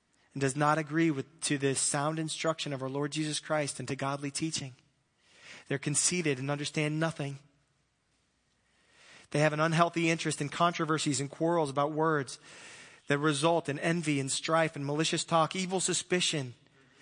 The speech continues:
and constant friction between people of corrupt mind who have been robbed of the truth and think that godliness is a means to financial gain."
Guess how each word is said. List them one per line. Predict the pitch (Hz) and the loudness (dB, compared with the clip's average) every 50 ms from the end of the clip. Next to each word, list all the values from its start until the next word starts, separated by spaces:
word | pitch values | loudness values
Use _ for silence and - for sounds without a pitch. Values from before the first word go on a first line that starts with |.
| - - - | -20 -16 -8
and | - 147 139 | -6 -6 -2
constant | - - 170 175 180 - - 185 175 160 | 2 4 4 4 4 2 0 0 -2 -2
friction | - 185 180 - - 170 | 0 0 0 2 0 0
between | 156 165 - - 170 175 | 0 -2 -2 0 0 0
people | 165 - 190 202 190 175 156 | 0 2 0 0 0 0 -2
of | 143 139 - | -2 -2 -2
corrupt | - 170 175 170 170 - | 0 4 4 4 4 4
mind | 170 170 175 180 175 143 123 - - - - - - | 2 2 4 4 2 0 -4 -6 -10 -12 -12 -10 -2
who | - 170 175 | 4 6 6
have | 170 156 147 156 | 6 4 0 2
been | 156 165 156 156 | 2 2 2 4
robbed | 147 160 170 180 202 208 196 | 4 6 8 8 8 6 4
of | 214 190 | 2 -2
the | 196 | -2
truth | 185 - - - 220 226 190 - | -2 -2 -2 -2 0 0 0 -2
and | 135 120 | -4 -6
think | - - 170 170 | -2 -2 -2 2
that | - 170 147 - | 0 -2 2 4
godliness | 170 170 185 185 170 147 135 131 131 - | 4 4 4 4 0 -2 -2 0 0 0
is | 156 147 | 0 0
a | 143 143 | 0 2
means | 147 160 170 180 175 - | 2 2 2 2 0 0
to | - 180 | -2 0
financial | - 180 175 170 180 185 180 190 175 | 0 2 2 2 2 0 0 -2 -2
gain." | 165 185 190 190 151 123 | 0 0 0 0 -4 -8